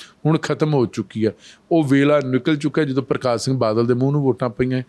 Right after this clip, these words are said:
ਜਾਂ ਸ਼੍ਰੋਮਣੀ ਅਕਾਲੀ ਦਲ ਦੇ ਮੂੰਹ ਨੂੰ ਵੋਟਾਂ ਪੈਂਦੀਆਂ ਸੀ, ਉਹ ਵੇਲਾ ਨਿਕਲ ਚੁੱਕਿਆ। ਨਹੀਂ ਤਾਂ ਬਾਦਲਾਂ ਕਰਕੇ ਅਕਾਲੀ ਦਲ ਜਾਣਿਆ ਜਾਂਦਾ ਸੀ, ਹੁਣ ਬਾਦਲਾਂ ਕਰਕੇ ਹੀ ਅਕਾਲੀ ਦਲ ਤੋਂ ਲੋਕ ਨਾਤਾ ਤੋੜ ਰਹੇ ਹੈਗੇ ਨੇ।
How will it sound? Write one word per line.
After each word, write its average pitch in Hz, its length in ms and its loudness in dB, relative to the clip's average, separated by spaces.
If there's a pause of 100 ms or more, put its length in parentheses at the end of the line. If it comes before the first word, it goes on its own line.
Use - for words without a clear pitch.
(300)
ਜਾਂ 131 100 0
ਸ਼੍ਰੋਮਣੀ 123 360 0
ਅਕਾਲੀ 117 260 0
ਦਲ 117 200 0
ਦੇ 123 60 4
ਮੂੰਹ 123 200 -2
ਨੂੰ 143 100 0
ਵੋਟਾਂ 117 280 0
ਪੈਂਦੀਆਂ 113 380 -2
ਸੀ, 135 120 -4
ਉਹ 170 120 4
ਵੇਲਾ 135 300 2
ਨਿਕਲ 120 340 0
ਚੁੱਕਿਆ। 104 340 -4 (360)
ਨਹੀਂ 143 100 0
ਤਾਂ 151 120 0
ਬਾਦਲਾਂ 127 480 0
ਕਰਕੇ 151 300 -2
ਅਕਾਲੀ 131 300 0
ਦਲ 131 140 2
ਜਾਣਿਆ 117 320 0
ਜਾਂਦਾ 127 320 0
ਸੀ, 139 140 -2
ਹੁਣ 185 100 2
ਬਾਦਲਾਂ 147 460 2
ਕਰਕੇ 170 420 0
ਹੀ 156 160 0
ਅਕਾਲੀ - 640 -4
ਦਲ 143 180 2
ਤੋਂ 139 140 2
ਲੋਕ 135 240 2
ਨਾਤਾ 120 420 -2
ਤੋੜ 113 300 -4
ਰਹੇ 131 140 0
ਹੈਗੇ 104 120 0
ਨੇ। 101 100 -8